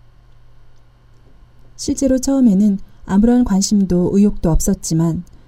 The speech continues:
활동을 하면서 도서관에 관심을 갖게 되는 아이들도 있다. 하지만 겨우 열 시간에서 스무 시간, 그나마 시험 기간 빼고 학원 특강 빼고 알뜰하게 짠 일정을 비껴가면서 비자발적으로 이어가는 활동에서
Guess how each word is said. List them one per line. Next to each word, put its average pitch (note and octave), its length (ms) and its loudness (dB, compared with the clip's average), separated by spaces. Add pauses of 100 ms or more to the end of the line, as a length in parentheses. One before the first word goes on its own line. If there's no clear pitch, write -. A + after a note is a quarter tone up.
(200)
활동을 C4 420 2
하면서 G3+ 520 4
도서관에 F3+ 520 0
관심을 G3 440 0
갖게 G3 280 -2
되는 F3+ 280 0
아이들도 E3 380 -4
있다. D3 460 -8 (1300)
하지만 A#3 400 4
겨우 F#3+ 320 2 (100)
열 G3 140 2
시간에서 G3+ 460 0
스무 A3 200 2
시간, E3+ 440 -2 (440)
그나마 G#3 380 2
시험 B3+ 300 0
기간 A#3+ 280 0
빼고 F#3+ 360 0
학원 A#3+ 280 2
특강 G#3+ 380 -2
빼고 F3 400 -4 (320)
알뜰하게 G#3 500 0
짠 G#3+ 220 2
일정을 F#3 340 0
비껴가면서 F3 840 -2 (500)
비자발적으로 A3+ 800 4
이어가는 G3+ 480 2
활동에서 F#3+ 680 -2